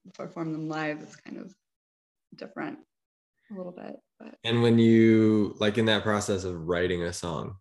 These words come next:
Speaker 2: are you, like, writing it in your mind and writing notes down on a page? Are you, like, just, like, playing the song and then playing along with it and, like, whatever comes out?
Speaker 1: Yeah. And that's,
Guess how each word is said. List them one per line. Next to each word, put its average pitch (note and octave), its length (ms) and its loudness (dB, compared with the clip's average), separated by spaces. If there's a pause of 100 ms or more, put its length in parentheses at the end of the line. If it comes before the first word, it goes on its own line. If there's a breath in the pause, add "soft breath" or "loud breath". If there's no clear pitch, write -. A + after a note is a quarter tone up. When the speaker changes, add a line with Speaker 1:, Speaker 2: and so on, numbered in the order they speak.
Speaker 2:
are G2 140 2
you, G2 680 2 (760)
like, G2 180 -4
writing F#2+ 400 2
it F2+ 200 0
in F#2 100 -4
your F2+ 180 -4
mind F2 680 -4
and F#2 180 -2
writing F2+ 560 -4
notes F2+ 520 -4
down F2+ 280 -4
on F2 160 -4
a D#2+ 60 -8
page? B2+ 760 -2
Are F2+ 120 -4
you, F2+ 640 0
like, E2 240 -6 (640)
just, F#2+ 260 -2
like, E2+ 200 -4
playing F#2 260 -4
the F2+ 80 -4
song F2+ 280 -4
and F2+ 100 -2
then E2+ 100 -6
playing F2+ 260 -6
along E2+ 300 -8
with F#2 160 -8
it A#2+ 220 -6 (280)
and, F#2+ 180 -2
like, E2+ 160 -8
whatever F2 280 -4
comes F2 220 -10
out? F2 320 -8 (500)
Speaker 1:
Yeah. A3+ 720 0
And A#3 220 2
that's, D#4+ 400 -4